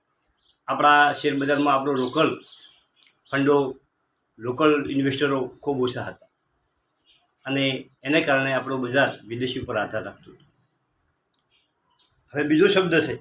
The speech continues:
મિત્રો, બીજો શબ્દ છે, આ પણ તમારે વારંવાર બજારમાં તમને સાંભળવા મળતો હશે, એવો શબ્દ છે ફંડામેન્ટ. આપણે દરેક વીડિયોમાં વાત કરવા છે કે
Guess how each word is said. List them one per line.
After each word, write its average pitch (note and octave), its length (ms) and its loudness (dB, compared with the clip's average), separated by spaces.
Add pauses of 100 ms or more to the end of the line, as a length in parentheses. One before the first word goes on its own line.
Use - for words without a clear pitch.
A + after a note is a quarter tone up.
(1200)
મિત્રો, C3 240 -4 (1700)
બીજો D#3 240 4
શબ્દ F#3+ 260 2 (100)
છે, F#3+ 120 6 (460)
આ D#3 140 4
પણ F3 160 2
તમારે E3+ 260 4
વારંવાર D#3 440 6 (120)
બજારમાં D3 400 2
તમને C#3+ 220 0
સાંભળવા C3 460 0
મળતો B2+ 240 -2
હશે, C3 200 2
એવો C3+ 240 0
શબ્દ C3 300 -8
છે C3+ 160 -2
ફંડામેન્ટ. C3+ 560 0 (2250)
આપણે D3+ 260 4 (120)
દરેક E3 220 2 (260)
વીડિયોમાં C#3 380 2
વાત C#3+ 140 4
કરવા D3 260 0
છે D3 80 2
કે D3 100 2